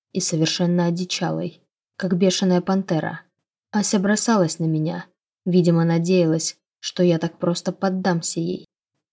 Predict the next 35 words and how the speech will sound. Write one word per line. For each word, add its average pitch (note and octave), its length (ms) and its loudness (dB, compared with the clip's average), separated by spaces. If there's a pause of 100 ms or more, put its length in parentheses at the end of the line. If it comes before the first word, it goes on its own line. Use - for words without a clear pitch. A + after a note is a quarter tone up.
(180)
Нихуя F#3+ 560 4
подобного. E3+ 720 2 (560)
Пусть G3 300 -2
я F3 180 6
и F3+ 40 6
был G#3+ 200 6
ею D#3+ 320 4
болен, D#3 460 2 (220)
но A3 120 4
всё F#3 240 2
же E3+ 140 4
разум D#3+ 340 4
не E3 140 2
терял. F#3 420 0 (360)
Она F#3 260 2
моя, F3+ 480 2 (280)
даже F3 280 4
спустя F3+ 420 -2
всё E3+ 200 -4
это E3 200 0
время. F3 460 0 (460)
И G3+ 100 4
мне G3 180 4
похуй F#3+ 340 0
на D#3+ 120 0
то, D#3 160 -4
что - 160 -4
она D#3 160 2
там D#3 160 -2
лепечет. E3 600 -2 (800)
Сначала G#3 500 2
мне F#3 200 4
даже F3+ 220 4
не G3 140 4
верилось, F3+ 640 0